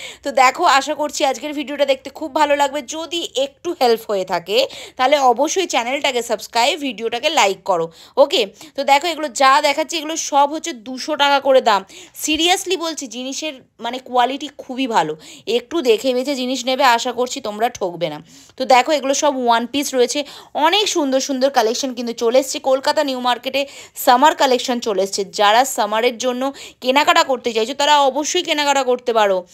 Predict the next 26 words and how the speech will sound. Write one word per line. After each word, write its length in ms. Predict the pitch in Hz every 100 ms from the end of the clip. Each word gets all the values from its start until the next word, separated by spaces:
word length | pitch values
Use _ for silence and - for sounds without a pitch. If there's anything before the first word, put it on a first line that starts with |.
| - _ -
দারুণ 320 | 240 277 320
দারুণ 260 | 330 302
কিছু 180 | 277 254
কালেকশন 380 | 262 240 254 262
পেয়ে 200 | 254 240
যাবে। 160 | 285 302
আর 100 | 247
যারা 220 | 254 277
ঈদের 380 | 214 247 285 294
জন্য 240 | 359 339
কেনাকাটা 400 | 311 277 262 262
করতে 260 | 254 254 262
চাইছো, 200 | 269 302 _
প্লিজ 360 | 277 285 320 285 - - 403 -
চলে 260 | 294 311
এসো 180 | 339 359
তোমরা। 380 | 311 277 240 196
বিশেষ 360 | 175 220 - -
করে 220 | 330 277
বাংলাদেশ 460 | 226 226 254 320 339
থেকে 160 | 320 269
যারা 200 | 254 240
আসতে 200 | 247 247
চাইছো, 240 | 254 269 -
তাদেরকে 420 | 240 233 240 302
বলবো 440 | 269 247 254 392